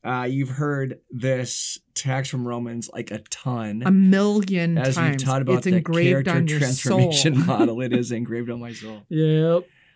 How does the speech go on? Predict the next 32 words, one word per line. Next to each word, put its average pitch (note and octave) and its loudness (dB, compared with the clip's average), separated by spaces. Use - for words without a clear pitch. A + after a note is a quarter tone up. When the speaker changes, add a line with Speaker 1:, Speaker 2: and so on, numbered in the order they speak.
Speaker 1:
Uh, C3+ 0
this D#3 0
is C#3+ 2
such C#3+ 0
a D3+ 0
good C#3 0
verse. A#2+ -6
"I B2+ -8
urge D#3 0
you, G3 -2
brothers D#3+ -2
and E3+ -2
sisters, B2 -4
in D3 0
view C#3+ 2
of D3 0
Speaker 2:
Mm-hmm. D3 0
Speaker 1:
God's C#3 -2
mercy, A2+ -6
to B2+ -6
offer C#3 -4
your E3+ -4
bodies C3+ -4
as G#2+ -10
living A#2+ -6
sacrifices, A#2+ -6
Speaker 2:
Mm-hmm. C#3+ 0
Speaker 1:
holy D3+ 0
and E3 -6
pleasing C#3 -4
to C3 -10
God. G#2+ -10